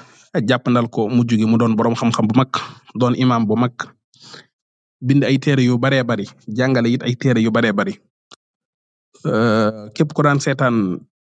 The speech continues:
émission yi nga xam ne moo daan am ci télé yi nekkoon Arabie Saoudite ak, ak seen rajo yi, moom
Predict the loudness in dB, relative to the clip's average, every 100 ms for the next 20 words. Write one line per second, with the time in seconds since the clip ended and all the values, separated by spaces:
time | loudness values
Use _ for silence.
0 | _ _ -20 _ _ _ 0 2 2 0
1 | 0 0 0 0 2 2 0 0 -2 -2
2 | _ -4 -2 0 0 2 0 0 -2 0
3 | 0 0 0 0 0 -4 -6 -4 -2 0
4 | 0 0 0 -4 _ -6 0 0